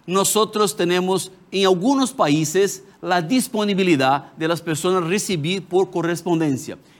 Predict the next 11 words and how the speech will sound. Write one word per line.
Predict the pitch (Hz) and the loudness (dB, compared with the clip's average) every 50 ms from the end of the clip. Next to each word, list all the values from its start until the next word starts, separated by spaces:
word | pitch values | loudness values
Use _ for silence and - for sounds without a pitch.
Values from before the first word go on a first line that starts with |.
| _ _ | _ _
En | 175 175 175 175 - | -4 -4 -2 0 2
otros | 202 220 233 226 226 208 - | 2 2 2 2 -2 -6 -2
países | - 214 165 135 139 131 - 175 170 - - - - - - - - | 0 0 2 2 0 0 0 -2 -4 -4 -8 -16 -20 -20 -20 -20 -10
será | - - 170 170 190 208 - | -4 0 2 2 2 2 0
solamente | - - 180 180 170 190 208 190 202 180 | -2 -4 -2 -2 -2 -2 -2 -2 -4 -2
posible | 175 175 147 - 175 185 180 190 185 | -2 -4 -4 -2 -4 -2 -2 -2 -4
descargar | 156 147 190 208 202 - - 196 170 151 147 143 156 165 190 185 - - | 0 0 0 0 0 -2 -2 -2 -2 -2 0 0 0 0 0 0 -2 -2
en | 190 185 180 180 - | -2 0 0 -2 -4
P | - - 175 170 | -6 -4 -4 -2
D | 165 160 156 156 | 0 0 2 2
F. | 143 131 - - 101 92 82 | 0 0 -4 -8 -12 -14 -14